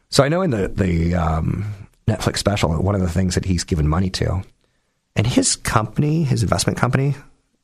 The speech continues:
his foundation owns ten percent of John Deere. That's an endorsement for John Deere 'cause I think Bill Gates is pretty smart. But I've got a friend who works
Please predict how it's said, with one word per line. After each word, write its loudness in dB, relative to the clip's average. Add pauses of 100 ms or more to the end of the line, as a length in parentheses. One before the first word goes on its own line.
(240)
his 0
foundation 2
owns 0
ten 0
percent 0
of -2
John 0
Deere. -2 (680)
That's -2
an 2
endorsement 0
for -4
John 0
Deere 0
'cause -6 (160)
I -2
think 2
Bill 0
Gates -2
is -4
pretty -4
smart. -2 (2750)
But 2 (1000)
I've 0
got 2
a -2
friend 2
who 2
works 0